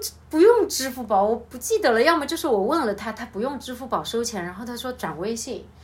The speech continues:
那么下意识的当然就是这样子，我会跟他去聊那么多嘛，就是你可能没有这种概念，就是我们，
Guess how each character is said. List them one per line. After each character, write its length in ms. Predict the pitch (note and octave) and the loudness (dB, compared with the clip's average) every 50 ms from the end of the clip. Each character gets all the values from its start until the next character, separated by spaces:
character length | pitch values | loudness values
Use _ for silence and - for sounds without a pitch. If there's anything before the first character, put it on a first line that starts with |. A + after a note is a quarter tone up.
| - - - | -20 -4 -2
那 100 | F4+ F4+ | 0 0
么 60 | D#4 | 2
下 260 | - - G4+ F#4+ E4 | 2 4 4 4 4
意 80 | C#4 B3+ | 4 2
识 180 | A3 - - | 0 -2 0
的 120 | G#3 A#3 A3+ | -2 -2 2
当 180 | B3 C4 C4 | 2 2 2
然 180 | C4+ A#3 G#3 G#3+ | 2 0 -2 -4
就 100 | G#3+ A#3 | -6 -8
是 120 | A3 G#3+ | -10 -10
这 100 | G3+ B3+ | -6 -4
样 160 | C4 A#3+ A3 G3 | -4 -4 -2 -2
子， 80 | G3+ | -2
我 140 | G3 F3 E3+ | -2 -2 -2
会 180 | E3 - D4 - | -4 -4 -8 -8
跟 140 | C#4+ C#4 | -8 -8
他 80 | C#4 D4 | -10 -10
去 140 | C#4+ C#4 A#3 | -10 -8 -8
聊 180 | F#3 E3 E3 | -8 -8 -8
那 120 | F3+ A#3 C4 | -8 -8 -8
么 120 | B3 G3+ F#3 | -8 -10 -10
多 220 | G3 - A#3+ A#3+ | -6 -6 -4 -4
嘛， 220 | B3 B3 A3+ F#3+ F#3+ | -4 -4 -4 -6 -6
就 80 | G3 | -8
是 120 | - A3+ A3+ | -10 -10 -8
你 120 | A3+ A3+ | -8 -8
可 200 | G#3 - - F#3+ | -10 -10 -10 -10
能 120 | F3+ F3 F#3 | -8 -8 -8
没 100 | F#3 F#3+ | -6 -6
有 120 | G3+ F#3 | -6 -6
这 120 | F3 G#3 | -6 -8
种 160 | G3 F#3+ D#3+ D#3 - - - - - - - - - - | -10 -12 -12 -12 -16 -20 -20 -20 -20 -20 -20 -20 -20 -4
概 240 | - C4+ A3+ F3+ E3 | -2 0 0 0 -4
念， 240 | E3 D3+ - - - - - - - | -8 -12 -16 -18 -20 -20 -20 -20 -12
就 140 | - G3+ | -10 -8
是 260 | G3 A3 G#3+ - - - - - | -6 -4 -6 -6 -8 -12 -16 -10
我 120 | G#3 F#3+ | -8 -6
们， 240 | F3 F3 E3+ F#3 F#3+ | -4 -4 -6 -6 -8